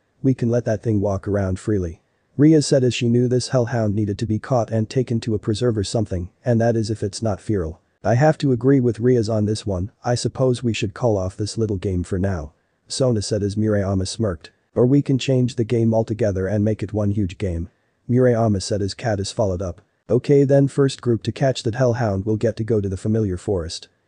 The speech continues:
Caddis said as everyone one could agree with that as thanks to Issei's brood Ria's get more members that even out the playing field for her. "And that does sound quite interesting, and that hellhound, it's a purebred and has prior training by the way it carried itself,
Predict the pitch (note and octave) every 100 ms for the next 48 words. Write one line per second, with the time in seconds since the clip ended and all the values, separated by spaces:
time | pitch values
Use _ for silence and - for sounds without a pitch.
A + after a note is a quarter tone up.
0 | _ - C#3+ C3+ C3+ C#3 B2+ B2 C#3 C#3
1 | A#2+ A2 G#2+ G#2+ A#2 A#2 A2 B2+ A#2 A2
2 | A#2 A2+ - C#3 C3 - A#2 A2 B2+ A2+
3 | G#2 - A2+ A2+ A#2 G#2+ - A#2 A#2+ C3
4 | A#2+ A2+ F#2 F2+ A2+ A2+ G#2+ G2 F2+ F#2+
5 | - A#2+ G2+ - F#2 E2+ F2+ E2+ D#2 E2+
6 | _ _ - B2 D#3 D3 C3 B2 B2+ A#2+
7 | - C3+ B2+ A#2 A#2+ G#2 - G2 G2 C3+
8 | B2 B2+ C#3 C3 B2+ A2+ G#2 G#2+ A2+ -
9 | D3+ C#3 A#2+ A#2 G#2+ A2+ A2 B2 - -
10 | A#2+ G#2+ - A2+ F#2 F2+ A#2+ B2 A2+ A#2+
11 | A2+ G#2+ B2+ A#2 G2+ G2 B2 F2+ -